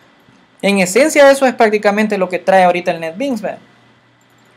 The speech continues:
¿Qué, qué es lo que vamos a estar utilizando a lo largo del curso? Vamos a crear proyectos de estos tipos, ¿ve? Proyectos tipo Java y proyectos web, ¿ve? Java Web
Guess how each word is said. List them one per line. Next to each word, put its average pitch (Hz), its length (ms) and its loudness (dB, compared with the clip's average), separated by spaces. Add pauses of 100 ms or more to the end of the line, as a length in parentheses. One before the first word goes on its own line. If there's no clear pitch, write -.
(140)
¿Qué, 202 240 4
qué 208 140 4
es 214 40 6
lo 240 100 4
que 226 80 2
vamos 226 260 4
a - 20 2
estar 220 240 2
utilizando 220 460 2
a - 20 4
lo 196 80 4
largo 190 260 4
del 190 120 2
curso? 247 340 0
Vamos 185 200 2
a 196 60 0
crear 208 260 2
proyectos 220 460 2
de 214 80 0
estos 190 240 -6
tipos, 196 340 -2
¿ve? 143 220 -10
Proyectos 165 420 -2
tipo 208 320 -2
Java 269 360 6 (360)
y 208 120 -4
proyectos 185 500 0
web, 208 300 4
¿ve? 131 200 0
Java 175 240 4
Web 254 380 2